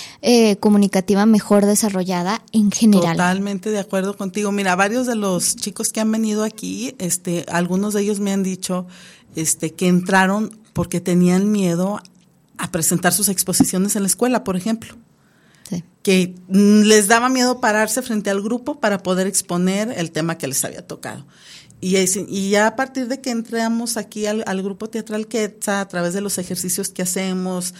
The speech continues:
Speaker 2: de todo lo que aprendemos en él, pues ya ahorita me paro y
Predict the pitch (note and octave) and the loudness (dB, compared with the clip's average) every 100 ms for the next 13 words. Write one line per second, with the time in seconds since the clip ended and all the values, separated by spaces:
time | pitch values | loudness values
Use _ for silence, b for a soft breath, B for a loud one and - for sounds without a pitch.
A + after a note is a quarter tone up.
0 | B B E3+ F3 F#3 G3 G#3 G#3+ G3+ F#3+ | B B -8 -4 0 0 0 -4 -8 -6
1 | G3+ G3+ G3+ G#3+ A3+ G#3+ G#3 A#3+ B B | -4 -4 -2 -2 -2 -2 -2 -6 B B
2 | B G3 F#3 G3+ A3 A#3 C4 C#4 B3+ B3+ | B 0 2 4 2 0 0 0 -2 -2
3 | A3+ A3 A3+ D#4 E4 G#3+ E3+ C#3+ | 0 0 0 -4 -6 -8 -10 -14